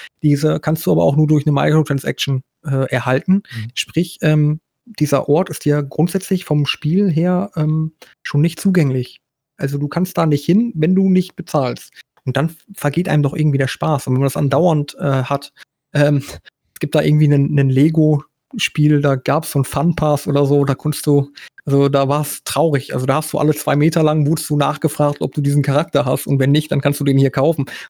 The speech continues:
Speaker 1: Das
Speaker 2: Mhm.
Speaker 1: macht dann auch keinen Spaß mehr. Da bringt es dir auch nicht, wenn du deine Hardware gespart hast, ne?
Speaker 2: Mhm.
Speaker 1: Also, ähm, meiner Meinung nach, äh, wird von den Publishern, äh, da die Kaufbereitschaft, äh, von uns ganz klar, also von uns Spielern ganz klar ausgenutzt.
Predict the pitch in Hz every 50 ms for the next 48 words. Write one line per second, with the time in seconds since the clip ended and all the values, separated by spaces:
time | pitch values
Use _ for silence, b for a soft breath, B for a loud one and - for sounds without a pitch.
0 | _ _ 131 123 127 131 151 156 - 165 151 143 - - 151 139 - - - 143
1 | 165 156 - 135 120 117 - 135 160 160 - 143 - - 143 147 143 135 143 147
2 | 143 - 143 139 135 139 135 139 135 131 135 147 - - 131 123 123 123 127 -
3 | - 120 117 120 - 127 120 - - - 131 135 147 170 175 B B 120 117 117
4 | 120 117 - _ - 139 139 147 147 147 147 147 - _ B B B B B B
5 | _ _ _ _ _ 151 151 147 147 147 147 147 147 - - _ _ _ _ _
6 | _ _ _ _ _ _ _ _ _ - 139 143 185 226 226 208 196 196 196 185
7 | 180 175 165 165 165 170 - - - - _ _ _ _ _ _ _ - 156 147
8 | 151 147 139 143 151 151 - 147 139 139 - - 135 123 127 147 180 - - 190
9 | 180 180 180 180 202 262 - 156 147 143 143 139 139 139 180 - _ _ _ _
10 | _ - 147 135 135 131 135 131 127 127 - - 147 175 185 - - 170 143 151
11 | 160 160 160 - 151 147 143 - - - - 180 147 135 131 127 123 127 123 -
12 | _ _ _ _ _ _ - - - 131 123 - 156 196 226 202 - - - -
13 | 131 147 143 - - - 147 139 147 139 127 123 - - - 151 156 151 - -
14 | - - - - 143 156 160 151 147 143 160 160 143 123 135 - - - 131 117
15 | 117 135 165 - - 165 160 170 - - - -